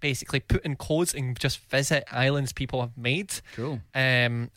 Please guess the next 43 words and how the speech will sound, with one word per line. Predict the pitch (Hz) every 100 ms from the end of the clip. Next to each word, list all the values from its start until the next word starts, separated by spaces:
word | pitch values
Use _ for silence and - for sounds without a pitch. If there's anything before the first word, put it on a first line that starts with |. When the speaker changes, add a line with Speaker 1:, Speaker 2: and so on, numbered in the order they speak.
| - _
Speaker 1:
in | 139 156 160 156 143 -
New | 139 123 139 160
Leaf, | 139 151 127 -
people | 135 143
used | 131 123
to | -
just | 123 117
make, | 123 120 -
like, | 113 - - 123
really | 127 135 131
weird, | 113 120 127 123 -
like, | 117
horror | - - 143 147 139
islands | 143 143 143 131 -
or | 117
puzzle | - 143 143 139
maps | 135 135 135 - - -
or | 127 120 113 107 104 - - - _ _ -
do | 175 - 131
really | 151 214 151
just | 135 -
push | - 151 -
the | -
game | 127 131 131
to | 120 113
its | -
limit. | 117 123 113 -
And | 117 117
it's | 123 -
really | 143
fantastic | 131 127 113 - 131 123 - -
to | -
see | - 135
it |
come | - 123 117
back | 120 139 -
and | 123 107
get | 117 113
some | 127
inspiration | - 117 - 131 175 175 175 165
because | - 117 110
I | 113
have, | 110